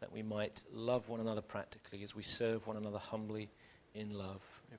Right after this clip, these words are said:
pray this in Jesus' name. I'm gonna ask Paul and Rita to come back up the front. I'm gonna ask Paul Mullis, uh, who, uh, Paul didn't know I've asked him this, but anyway. Um,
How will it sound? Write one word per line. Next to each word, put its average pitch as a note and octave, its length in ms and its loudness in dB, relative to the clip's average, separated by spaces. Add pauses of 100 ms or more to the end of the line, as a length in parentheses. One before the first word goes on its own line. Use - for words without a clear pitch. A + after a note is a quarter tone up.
(100)
pray A2+ 140 4
this G#2+ 240 -2
in G#2 80 -10
Jesus' G2+ 420 -6
name. G2 220 -8 (1300)
I'm - 360 0
gonna E3 100 10
ask - 160 10
Paul D3 260 12
and C3+ 100 10
Rita B2 180 10
to A2+ 60 2
come A2+ 240 4
back C3+ 360 8
up G#2 240 8 (1000)
the - 40 -6
front. A#2+ 280 8
I'm A#2+ 80 2
gonna D3+ 100 12
ask C3 160 8
Paul C#3 340 12 (240)
Mullis, C#3 340 10 (380)
uh, G2+ 380 0
who, A2+ 160 6 (100)
uh, A2 140 6
Paul C3 220 8
didn't A2+ 100 6
know G#2+ 120 12
I've G2+ 100 12
asked G2+ 120 6
him G#2 60 -2
this, G#2 140 -2
but F#2+ 160 0
anyway. G2 140 0 (440)
Um, G#2 320 4